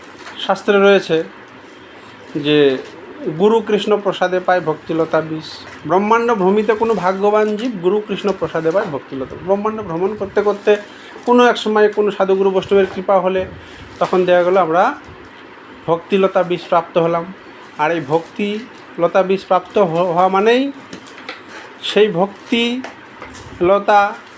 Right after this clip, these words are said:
যত্নের মাধ্যমে আস্তে আস্তে বর্ধিত হতে হতে হতে তো ভগবানের চরণে যখন পৌঁছাবে তখন আমাদের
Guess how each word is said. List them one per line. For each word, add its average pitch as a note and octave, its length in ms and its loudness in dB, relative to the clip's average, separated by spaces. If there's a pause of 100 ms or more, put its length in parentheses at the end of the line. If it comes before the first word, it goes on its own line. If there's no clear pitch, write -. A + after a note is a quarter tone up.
(880)
যত্নের A3 400 2
মাধ্যমে F3+ 600 2 (1120)
আস্তে F3+ 240 -2
আস্তে G3 300 2 (220)
বর্ধিত F3+ 380 0
হতে F#3 300 2
হতে F#3+ 240 2
হতে F#3+ 240 0
তো G#3+ 80 -2
ভগবানের F3 560 2 (800)
চরণে E3+ 240 4
যখন F3+ 280 2
পৌঁছাবে F3 420 -2
তখন E3 260 -4
আমাদের D3+ 340 2